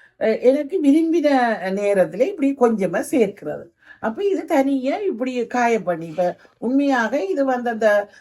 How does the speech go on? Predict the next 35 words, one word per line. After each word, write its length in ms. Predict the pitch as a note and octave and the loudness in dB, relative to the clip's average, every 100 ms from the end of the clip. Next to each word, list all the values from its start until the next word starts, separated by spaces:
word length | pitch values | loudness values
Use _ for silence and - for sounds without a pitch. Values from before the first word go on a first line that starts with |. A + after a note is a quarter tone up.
| _ | _
வீட்டு 320 | B3+ D4+ - | 0 0 0
குறிப்புகள்ல 760 | A#3 A3+ A#3 G3+ A3 G3+ G3 F#3+ | -2 -2 -2 0 0 2 0 0
கூட 180 | F3+ | -4
இந்த 240 | B3+ - F4+ | -8 -10 -4
மேலதிகத்தை 840 | B3+ C#4+ E4 D#4+ D4 C4 B3+ D4 | 0 0 0 -2 -2 0 0 0
எப்படி 400 | C#4 A#3+ C#4+ D#4+ | -2 -2 -4 -2
சேமிச்சு 400 | C4 B3+ B3+ A3+ | 4 4 4 -4
வைக்கலாம்ன்றதும் 920 | A3 G3+ G#3 G3+ G3 F#3 E3 F#3 D4 G4 C#4+ | -4 -4 0 2 2 0 -4 -2 -2 -4 0
இதுல 180 | B3 | 2
பார்க்க 300 | G#3+ F#3+ E3 | 2 0 0
தெரியும். 420 | C4 F4+ G3 C#3 - _ _ _ - - | -6 -4 -4 -8 -14 _ _ _ -20 -10
அப்ப 160 | G3 | -6
இப்படி 400 | G#3+ C#4 - A#4+ | -4 -4 0 0
நான் 260 | G#4+ C4 A3 - | 2 0 -2 -6
செய்ததோட 640 | G3+ F#3+ E3 D#3+ D#3 D4 | -4 -2 -2 0 -2 -4
என்ன 240 | G4+ - - | -6 -10 -12
செய்தேன் 640 | - G#3+ F#3+ F3 E3 E3 - | -6 -4 -2 -4 -4 -8 -12
சொல்லின்னு 300 | D#3 C#3+ D3 | -12 -10 -12
சொன்னா, 360 | - C#3+ C#3+ C#4 | -12 -12 -10 -10
நான் 180 | E4 A#3 | -8 -6
ஏற்கனவே 640 | B3 C#4+ C4+ A3 G3+ G4 A#4 | -6 -4 -4 -2 -2 -4 -4
ரச 320 | A#3+ - D4 - _ - | -4 -4 -8 -8 _ -2
பவுடரை 460 | G3+ F#3+ F#3 F3 | 0 2 0 0
வந்து 300 | E3 D#3+ F#3 E4 | -2 -4 -4 -6
அடிச்சு 340 | C4+ C#4+ D4 | -4 -4 -4
வச்சிருக்கிறேன். 680 | G#3 D#3+ D#3 C#3 C#3+ C#3+ C#3+ _ _ _ _ _ - | -4 -6 -8 -10 -12 -12 -14 _ _ _ _ _ -4
அந்த 360 | G3+ D4 B4+ A#4 | -2 -2 -4 -2
ரச 240 | C4+ C4 | -2 0
பவுடரோட 800 | C#4+ B3+ A#3 A3 G3+ F#3 E3 G#3 | -2 2 2 4 2 2 2 0
இப்ப 280 | F4 A3+ C#4+ | -4 0 2
நான் 180 | A#3+ A#3 | 2 0
இந்த 260 | A3+ G3 - | -2 -4 -2
பெக்ல 360 | G3 F#3+ - D4 | -4 -4 0 2
உங்களுக்கு 540 | C4+ B3 A#3+ A3 G3+ | 2 0 0 -2 -2
காட்டுறேன், 380 | F#3+ E3 F3+ | -2 -2 -6